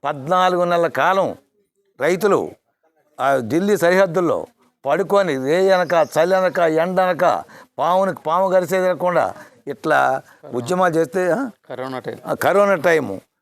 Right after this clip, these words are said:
Speaker 1: ఏడు వందల యాభై రెండు మంది రైతులు చచ్చిపోయారు. అయినా ఉద్యమం ఆగల, ఆపల. ఆపకుండా చేసిన ఫలితంగా మోడీ గారు దిగొచ్చి, "నేను ఈ మూడు రట్ట-, మూడు చట్టాలు రద్దు చేసుకుంటా"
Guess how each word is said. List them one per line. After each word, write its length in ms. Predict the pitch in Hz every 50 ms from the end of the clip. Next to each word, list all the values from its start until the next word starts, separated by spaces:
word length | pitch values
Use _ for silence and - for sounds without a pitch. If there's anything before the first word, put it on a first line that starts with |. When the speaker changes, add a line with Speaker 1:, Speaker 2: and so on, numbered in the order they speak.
| _ _ -
Speaker 1:
ఏడు 360 | 120 123 147 170 180 180 175
వందల 340 | 175 170 170 170 160 165 165
యాభై 440 | 160 156 156 151 151 151 143 151 147
రెండు 240 | 135 143 143 139 135
మంది 220 | 135 135 131 127
రైతులు 380 | 120 131 143 151 220 196 160 151
చచ్చిపోయారు. 380 | 135 - - 185 156 110 82 - - _ _ _ _ _ _ _ _ _ -
అయినా 300 | 143 180 208 226 240 226
ఉద్యమం 340 | 202 196 175 220 208 196
ఆగల, 260 | 190 190 196 196 190 165
ఆపల. 340 | 165 185 185 180 135 80 73 - _ _ _ _ _ _ _ _ _ _ -
ఆపకుండా 480 | 120 160 185 175 190 185 208 202 196
చేసిన 340 | 190 139 170 190 165 175 196
ఫలితంగా 680 | 151 - 151 180 156 190 190 190 190 170 139 139 156 175 - - - - _
మోడీ 320 | - 127 147 175 190 190 185
గారు 180 | 190 185 170
దిగొచ్చి, 720 | 143 131 156 165 185 175 - - 185 190 156 131 135 143 - _ _ _ _ _ _ _ _ _ _ -
"నేను 240 | 135 160 160 156
ఈ 60 | 151 147
మూడు 320 | 143 131 139 156 165 170
రట్ట-, 240 | 175 165 135 - 180
మూడు 580 | 165 147 143 160 180 175 175 180 175 170 160
చట్టాలు 400 | 151 151 131 127 - 165 165 156
రద్దు 240 | 156 143 143 135 156
చేసుకుంటా" 640 | 156 156 156 131 - 151 139 110 139 143 101 80